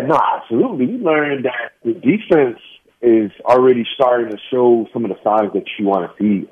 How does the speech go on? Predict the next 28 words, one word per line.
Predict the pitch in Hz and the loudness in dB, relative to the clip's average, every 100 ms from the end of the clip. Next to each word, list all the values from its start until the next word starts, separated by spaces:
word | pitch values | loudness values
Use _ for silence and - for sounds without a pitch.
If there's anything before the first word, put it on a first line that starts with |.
| - | -10
from | 98 | -8
a | 87 | -6
D'Amico | 85 95 92 85 76 _ | -6 -6 -4 -6 -8 _
Ryans-led | 90 95 85 92 87 - | -2 -2 -2 -6 -8 -6
defense. | 107 - 80 | -8 -6 -6
Now, | 85 82 | -4 0
granted, | 127 143 117 95 | 2 2 0 -6
it's | - | -4
preseason. | 135 - 104 95 | -6 -4 -6 -4
I | 90 | -2
remember | 113 90 | 0 0
last | 92 95 98 101 | 0 0 -2 -4
year, | 90 - _ _ _ | -6 -8 _ _ _
Lovie | 120 117 - | 2 2 0
Smith's | 120 - | -4 -2
defense | 110 98 98 95 | -4 -2 -4 -2
looked | 95 | -4
pretty | 101 92 | -2 -2
good, | 107 107 | 0 -2
and | 98 | -4
we | 95 | -4
saw | 107 | -4
what | 95 | -4
it | 95 | -8
looked | 92 | -6
like | 95 - 101 | -8 -8 -8
in | 101 92 82 _ _ _ | -6 -6 -10 _ _ _
the | - | -4